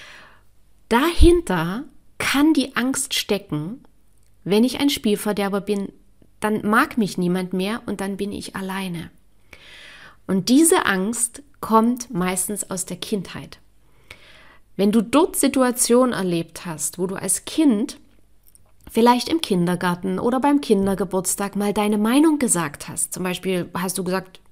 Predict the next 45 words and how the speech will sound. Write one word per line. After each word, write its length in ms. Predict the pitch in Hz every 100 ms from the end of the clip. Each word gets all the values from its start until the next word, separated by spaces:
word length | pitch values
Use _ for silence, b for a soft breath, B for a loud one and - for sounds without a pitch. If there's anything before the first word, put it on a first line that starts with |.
| -
„Ich 260 | 180 175 -
finde 220 | 240 214
das 160 | 202
Kind 240 | - 226 220
doof“, 420 | 285 165 - -
ne? 200 | 190 277 381
Kinder 260 | 262 254 262
sagen 220 | 349 277
ja 120 | 165
sowas, 280 | 147 143 -
„Ich 100 | -
finde 180 | 240 196
das 140 | 202
Fin-, 320 | - 226 214
Kind 260 | - 240 233
doof“ 280 | 294 277 - B B -
oder 140 | 208
„Ich 120 | 208
finde 240 | 247 233 220
das 100 | 226
Spielzeug 480 | - 320 294 269
doof“ 320 | 262 247 240 -
oder 240 | 175 180 B B B B
„Ich 160 | 170 175
will 120 | 185
das 160 | 190
nicht 220 | 240 247 -
essen, 280 | 320 302
das 160 | 240 -
schmeckt 320 | 262 285 -
mir 120 | 254
nicht“. 300 | 240 240 240 - B B B B B B B B B - _ -
So, 200 | - 233
und 260 | 233 226 190
wenn 220 | 277 381
dann 220 | 330 247
die 180 | 214 -
anderen 380 | 277 370 330 302
Kinder 400 | - 302 202 175
dich 200 | 175 -
daraufhin 480 | 240 254 220 220
vom 220 | 196 196 180
Spiel 380 | - 233 233 -
ausgeschlossen 920 | 285 349 - 277 - 180 165 175 151
haben 340 | 165 - -